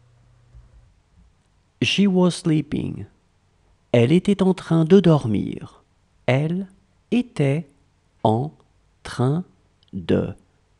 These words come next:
dormir. Elle était en train de dormir. She is not here. Elle n'est pas ici. Elle n'est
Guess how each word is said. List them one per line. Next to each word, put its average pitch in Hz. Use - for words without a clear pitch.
dormir. 180
Elle 117
était 185
en 202
train 196
de 185
dormir. 120
She -
is 165
not 143
here. 85
Elle 113
n'est 196
pas 208
ici. 113
Elle 180
n'est 113